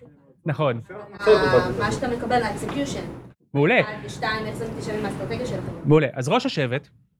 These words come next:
Speaker 1: כמו ראש חטיבה היום, או כל זה, קיבל, אה, מטרות. הוא קיבל אותם, הוא קיבל יופי של מטרות, הוא גם עוזר להגדיר אותם, כן?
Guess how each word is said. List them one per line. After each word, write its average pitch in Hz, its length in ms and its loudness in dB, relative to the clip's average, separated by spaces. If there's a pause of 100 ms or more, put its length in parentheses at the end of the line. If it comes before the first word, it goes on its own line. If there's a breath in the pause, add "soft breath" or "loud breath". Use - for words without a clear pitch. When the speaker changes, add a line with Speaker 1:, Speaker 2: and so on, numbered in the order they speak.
Speaker 1:
כמו 180 360 4
ראש 180 140 2
חטיבה 143 360 0
היום, 117 340 -2
או 123 260 -2
כל 139 180 0
זה, 113 180 -6 (140)
קיבל, 160 380 -2
אה, 214 60 -2
מטרות. 226 440 -4 (500)
הוא 165 140 -4
קיבל 202 240 0
אותם, 214 240 0
הוא 196 180 2
קיבל 202 220 0
יופי 208 180 -2
של 202 100 -4
מטרות, 196 240 0
הוא 139 100 -4
גם 143 100 2
עוזר 143 220 2
להגדיר 180 260 2
אותם, 139 260 0
כן? 160 180 -2